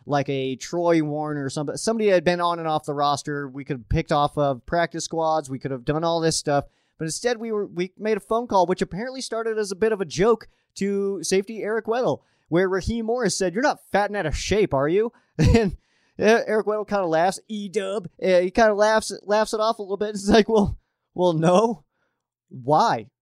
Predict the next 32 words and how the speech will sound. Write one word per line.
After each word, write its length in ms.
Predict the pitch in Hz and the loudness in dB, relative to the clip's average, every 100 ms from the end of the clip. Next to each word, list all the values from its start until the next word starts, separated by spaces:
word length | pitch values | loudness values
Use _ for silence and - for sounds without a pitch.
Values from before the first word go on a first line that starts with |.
| _ - | _ 0
And 200 | 185 196 | 2 4
now 240 | 202 190 | 4 2
he's 160 | 185 185 | 0 -6
playing 320 | - 190 180 | -8 -6 -6
in 80 | 170 | -8
the 80 | 165 | -10
Super 300 | - 170 135 | -8 -8 -4
Bowl 140 | 143 | -4
for 100 | 135 | -4
the 80 | 139 | -4
Los 280 | 139 131 - | -2 -2 -2
Angeles 420 | 131 123 120 117 | -6 -6 -10 -12
Rams. 260 | 120 110 - | -12 -12 -6
And 180 | 175 | -2
that 140 | 202 254 | 0 0
is 100 | 214 | -2
such 220 | 233 226 | -4 -6
a 40 | |
cool 200 | 202 202 | -6 -6
story. 260 | 185 185 185 | -4 -4 -4
He 80 | 170 | -4
was 160 | 151 | -6
coaching. 640 | - - - 226 - 214 202 _ _ _ _ | -6 -8 -6 -4 -4 -6 -6 _ _ _ _
He 160 | - | -4
basically 420 | 190 220 220 220 226 | 2 2 2 -2 -2
decided 580 | 175 - 160 170 180 | -2 0 0 0 0
that, 200 | 151 147 - - _ _ _ _ _ | 0 -2 -4 -20 _ _ _ _ _
that 340 | 131 165 160 - _ _ _ _ | 2 4 4 2 _ _ _ _
if 180 | 160 156 | -2 -2
he 240 | - 226 240 | -2 -4 -2
said 300 | - 220 185 | 2 2 0
no, 500 | 180 165 127 113 | 2 2 2 -2